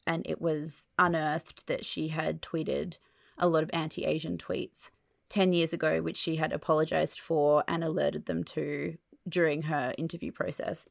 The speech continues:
But understandably, a lot of staff members at Teen Vogue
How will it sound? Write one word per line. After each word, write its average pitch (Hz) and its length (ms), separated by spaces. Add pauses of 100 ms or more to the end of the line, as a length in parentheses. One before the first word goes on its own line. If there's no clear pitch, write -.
But 160 300
understandably, 165 960
a 170 80
lot 165 220
of 160 360
staff 165 420
members 165 320
at - 120
Teen 165 300
Vogue 156 480